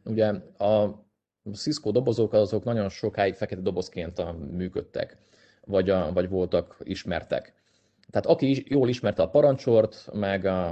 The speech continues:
meg ugye is-, ismerte az S N M P, mib, meg O I D-ok, ö, O I D-kat, akkor, akkor tudta az eszközt megfelelően, ugye, akár konfigurálni, beállítani, vagy, vagy kihozni belőle azokat a,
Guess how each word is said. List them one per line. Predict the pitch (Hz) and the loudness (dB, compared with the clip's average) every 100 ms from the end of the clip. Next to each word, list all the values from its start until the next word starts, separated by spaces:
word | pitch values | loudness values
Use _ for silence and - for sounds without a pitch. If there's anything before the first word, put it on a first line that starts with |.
| - - | -6 -6
meg | 92 95 | -4 0
ugye | 95 90 73 - | 2 2 0 -8
is-, | 107 - | -10 -8
ismerte | 113 98 95 95 87 | -8 -4 -2 2 2
az | 85 78 73 90 95 | 2 -4 -6 -4 -2
S | |
N | 113 92 | -2 -4
M | 85 | -2
P, | 90 85 90 | -4 -4 -8
mib, | - 98 120 120 - | -8 -2 -2 -2 -2
meg | 101 92 | -2 0
O | 107 135 | 4 4
I | 117 | 4
D-ok, | 107 95 - | 2 0 -2
ö, | 104 95 92 | -4 -2 -2
O | 117 117 | 0 2
I | 104 | 2
D-kat, | 101 90 - _ _ _ _ _ _ _ - | 0 -2 -4 _ _ _ _ _ _ _ -10
akkor, | 117 - 110 101 92 _ | -6 2 4 4 0 _
akkor | 120 113 | -2 -2
tudta | 117 123 110 | -2 0 4
az | 104 | 4
eszközt | 98 - - 95 - _ _ _ _ _ _ | 4 2 0 -2 -4 _ _ _ _ _ _
megfelelően, | - 110 104 95 95 95 90 85 - _ _ _ | -4 0 4 4 4 2 0 -4 -8 _ _ _
ugye, | 82 95 87 - _ _ - - | -4 0 0 0 _ _ -16 -4
akár | 120 120 113 | 2 4 4
konfigurálni, | - 104 101 110 98 95 | 2 -2 -2 -2 0 -2
beállítani, | 92 104 101 90 - 92 90 90 | 0 0 0 0 -2 -2 -2 -4
vagy, | 85 90 87 80 - - | -6 -2 -2 -4 -10 -4
vagy | 92 - | -4 -2
kihozni | 107 98 92 90 | -2 -2 -2 -2
belőle | 87 87 87 | 2 2 0
azokat | 90 90 90 | -2 -4 -4
a, | 85 - | -4 -4